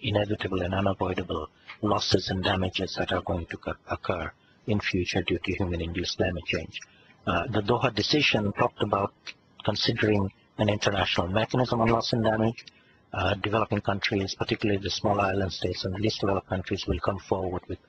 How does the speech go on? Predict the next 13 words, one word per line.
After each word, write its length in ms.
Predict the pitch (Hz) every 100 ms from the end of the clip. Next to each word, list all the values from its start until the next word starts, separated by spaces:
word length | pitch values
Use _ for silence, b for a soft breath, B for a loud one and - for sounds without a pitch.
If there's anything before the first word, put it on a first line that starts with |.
| B B B
propositions 760 | - - 98 117 - 120 110 113
in 100 | 107
Warsaw. 480 | 107 104 - 98 104 _ b b -
Uh, 60 | 98
we 180 | 95 101
hope 300 | - 117 107 -
that 160 | 98 -
we 160 | 104 92
will 140 | 90
be 140 | 98 92
able 200 | 92 92
to, 320 | - 90 98
uh, 140 | -